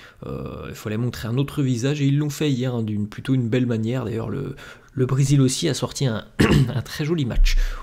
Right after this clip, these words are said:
On enchaîne les amis avec, euh, le bilan complet des joueurs du Real sur cette, euh, trêve internationale. Vous pouvez faire un petit arrêt sur image. Euh, il y a eu beaucoup, beaucoup de joueurs, hein, qui ont été, euh, euh, qui ont été utilisés, hein,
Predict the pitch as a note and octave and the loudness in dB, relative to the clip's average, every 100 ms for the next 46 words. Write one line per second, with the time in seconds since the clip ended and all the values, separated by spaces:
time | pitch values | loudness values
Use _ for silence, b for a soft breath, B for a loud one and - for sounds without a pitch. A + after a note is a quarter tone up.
0 | B B2 B2+ C3 B2+ A#2 B2 D3+ C#3+ E3 | B 0 4 6 4 2 0 0 0 0
1 | D3 B2+ B2+ D3 E3+ - A#2+ A#2 C3 C3 | 2 2 2 2 0 -4 -6 -2 -4 -2
2 | G2+ F#2 F#2 A2 A#2+ B2 C3 D3 C#3+ - | -4 -4 -4 -2 -2 0 0 0 -4 -2
3 | G3 D#3+ - D#3 D3+ C3+ A2+ B2 C#3 A#2+ | -2 -2 -2 0 0 0 0 2 2 2
4 | A#2 A2+ A#2 B2+ B2+ A2 - - A#2+ G#2+ | -2 -2 -2 -2 -4 -8 -8 -8 -6 -8
5 | G#2 - A#2+ A2 A2+ G#2+ G#2 G#2+ G#2+ G#2+ | -8 -8 -6 -4 -4 -4 -4 -6 -8 -6
6 | A2 A#2 A#2 - G#2+ G2 A2+ - - A2+ | -8 -4 -4 -4 -8 -6 -10 -10 -8 -6
7 | A#2+ - - G#2+ A2+ B2 B B B B | -6 -8 -6 -4 -4 -6 B B B B
8 | - - - G#2 G#2 A2 B2 C3+ B2+ B2+ | -14 -10 -8 -6 -4 -4 -2 0 0 0
9 | B2 B2 C3 A2+ G#2 - G#2 F#2 - G#2+ | 0 2 2 2 -4 -2 -2 -2 -4 -2
10 | F#2+ - B B B - - - - G#2 | -2 -6 B B B -12 -12 -8 -4 -2
11 | G#2+ G#2+ A2+ - A#2 A#2+ A2+ A2+ G#2 G2+ | -2 -2 -2 -4 -4 -2 0 -2 -2 -2
12 | G2+ | -4